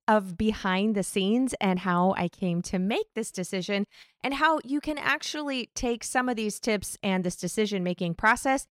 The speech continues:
and really apply it to anything in life, but especially the things that you are doing on your homestead.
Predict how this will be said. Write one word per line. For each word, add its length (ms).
and 220
really 300
apply 300
it 160
to 200
anything 460
in 120
life, 300
but 160
especially 960
the 400
things 280
that 200
you 140
are 160
doing 560
on 460
your 280
homestead. 840